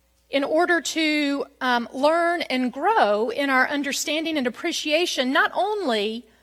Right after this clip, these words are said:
for these other faith traditions, but more importantly, to grow in our appreciation and love for the people who practice these religions. We're learning to grow in our ability to love our neighbors.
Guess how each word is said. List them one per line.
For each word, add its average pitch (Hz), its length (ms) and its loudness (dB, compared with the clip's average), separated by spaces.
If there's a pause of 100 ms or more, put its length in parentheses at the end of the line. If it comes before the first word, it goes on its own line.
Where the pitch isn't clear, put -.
(200)
for 262 840 2 (360)
these 269 280 -4
other 269 280 2
faith 339 420 0
traditions, 220 680 -4
but 254 320 2 (140)
more 349 400 0
importantly, 220 1040 -4 (180)
to 294 100 -6
grow 285 320 2
in 294 100 2
our 247 200 2
appreciation 262 800 -4
and 226 200 -4
love 233 360 0
for 240 280 0
the 226 120 -2
people 226 720 -2 (360)
who 285 120 -4
practice - 760 -6 (200)
these 226 260 -6
religions. 202 840 -12 (920)
We're 285 120 4
learning 330 280 2
to 285 100 -4
grow 294 300 2
in 285 80 -2
our 254 240 2
ability 269 480 -4
to 262 120 -10
love 233 240 -2
our 240 120 -4
neighbors. - 680 -10